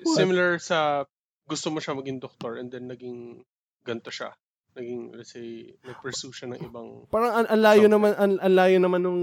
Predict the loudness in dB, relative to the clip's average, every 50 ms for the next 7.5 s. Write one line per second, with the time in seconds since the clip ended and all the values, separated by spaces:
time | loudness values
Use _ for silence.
0 | 0 2 4 2 2 4 4 2 2 4 4 4 4 4 2 2 2 2 2 2
1 | 2 2 2 2 2 0 0 2 4 2 2 2 -2 -14 -16 -6 0 2 2 4
2 | 4 4 4 6 4 6 4 6 6 6 6 6 6 6 6 4 4 6 6 6
3 | 4 4 4 4 6 6 6 6 4 6 6 4 6 6 4 4 6 8 10 10
4 | 10 10 10 8 8 8 6 6 6 6 4 4 0 -2 0 0 0 0 0 0
5 | 0 0 0 0 -2 -4 -4 -4 -4 -6 -8 -10 -10 -10 -12 -12 -12 _ -12 -12
6 | -12 -10 -10 -4 4 8 8 8 8 8 6 6 8 8 4 4 6 6 6 6
7 | 6 2 0 2 4 6 6 6 6